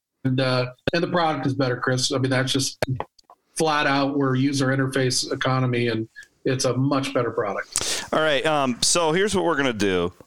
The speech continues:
Speaker 2: Uh, I wanna, I wanna pick Todd's br-, brain on a couple of N F L things, and then every week, uh, again, we don't want this to really be a pick show, um, but we're gonna each give out. Are you cool with three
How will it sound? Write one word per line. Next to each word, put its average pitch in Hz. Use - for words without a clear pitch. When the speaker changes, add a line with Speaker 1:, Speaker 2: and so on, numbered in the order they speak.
Speaker 2:
Uh, 117
I 117
wanna, 151
I 139
wanna 135
pick -
Todd's 127
br-, -
brain 117
on 110
a 101
couple 113
of 104
N 107
F 107
L 101
things, 95
and 113
then 113
every 156
week, 127
uh, 127
again, 131
we 139
don't 143
want 139
this 135
to 117
really 117
be 104
a 87
pick -
show, 120
um, 98
but 110
we're 135
gonna 143
each 135
give 131
out. 117
Are 127
you 143
cool 160
with 131
three 151